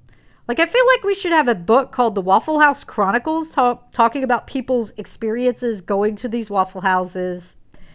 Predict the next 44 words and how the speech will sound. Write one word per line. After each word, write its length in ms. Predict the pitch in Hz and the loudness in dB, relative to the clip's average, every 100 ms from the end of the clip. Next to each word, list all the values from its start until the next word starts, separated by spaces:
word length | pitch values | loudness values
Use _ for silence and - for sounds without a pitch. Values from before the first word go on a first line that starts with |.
| - - - | -20 -20 -8
Maybe 200 | 247 269 | -2 0
even 180 | 302 254 | 0 2
get 140 | 226 262 | 4 4
a 60 | |
couple 220 | 254 240 | 2 2
of 80 | 254 | 0
people 280 | 254 233 240 | 0 -2 0
that 120 | 226 | 2
have 140 | 220 196 | 0 0
worked 300 | 202 196 214 | -2 -2 -2
there, 360 | 202 196 196 | 0 2 0
tell 240 | 190 214 208 | -2 -2 -2
you 180 | 202 | 0
about 340 | 196 190 185 196 | 0 0 0 0
what's 240 | 220 226 | 0 2
that 240 | 254 226 208 | 2 2 2
like, 400 | 196 196 190 - | 2 2 -2 -8
working 360 | 208 208 220 202 | -6 -6 -4 0
there 180 | 202 | 0
the 80 | 185 | 0
night 320 | 180 277 240 | 0 0 -2
shift, 640 | - 262 240 240 226 - - - - _ _ | -8 -2 0 0 -2 -8 -20 -20 -20 _ _
working 300 | 240 233 247 | -2 -2 0
in 80 | 240 | 0
some 180 | 254 220 | 0 -2
of 60 | |
these 180 | 220 214 | -4 -6
communities, 760 | - 220 269 262 254 247 240 - | -8 -4 -2 -2 -4 -4 -6 -6
seeing 320 | - 320 262 | -2 -2 -2
some 240 | - 285 | -2 -2
of 80 | 277 | -2
these 220 | 269 262 | -6 -8
things. 480 | - 277 247 240 233 | -6 -4 -4 -8 -4
Like, 180 | 190 185 | -4 -2
is 160 | 220 220 | -4 -6
it 80 | |
one 160 | 233 233 | -4 -4
of 60 | 208 | -2
those 400 | 202 196 190 - - - - | -2 -2 -6 -14 -20 -14 -8
bizarre 340 | 190 190 202 | -2 0 0
shit 240 | 208 233 214 | 0 2 2
always 240 | 196 165 | 2 2
happens 440 | 277 294 294 294 | 2 2 -2 -6
there? 460 | 262 277 254 254 | -2 0 0 -2